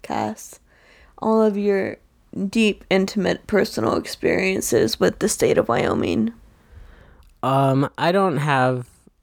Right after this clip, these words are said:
Speaker 2: a lot of deep experience. I have driven through Wyoming,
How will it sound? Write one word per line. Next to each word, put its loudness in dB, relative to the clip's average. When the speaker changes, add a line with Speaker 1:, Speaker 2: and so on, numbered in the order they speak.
Speaker 2:
a 0
lot 2
of -2
deep -2
experience. 0
I 2
have 0
driven 2
through 2
Wyoming, 4